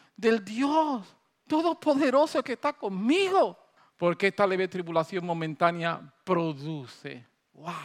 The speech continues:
Espérate, espérate, espérate, espérate, espérate, Pablo. ¿Tú estás loco? ¿Cómo que la li-,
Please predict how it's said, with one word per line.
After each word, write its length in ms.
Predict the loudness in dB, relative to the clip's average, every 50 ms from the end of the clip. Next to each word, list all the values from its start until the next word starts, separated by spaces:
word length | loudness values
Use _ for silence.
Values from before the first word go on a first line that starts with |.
| -14 -18 -20 -20 -20 _ _ _ _
Espérate, 360 | _ -8 -6 -6 -6 -6 -8
espérate, 340 | -6 -4 -4 -4 -4 -6 -10
espérate, 280 | -12 -12 -12 -12 -14 -14
espérate, 300 | -12 -10 -10 -10 -10 -10
espérate, 300 | -10 -8 -8 -8 -10 -10
Pablo. 340 | -6 -4 -4 -4 -6 -10 -12 _ _ _
¿Tú 100 | -12 -12
estás 180 | -8 -4 -2 -2
loco? 420 | 0 -2 -4 -6 -8 -14 -20 _ _ _ _ _ _ _ _
¿Cómo 260 | 0 0 2 2 0 -2
que 100 | 0 -2
la 100 | 0 0
li-, 160 | -2 -4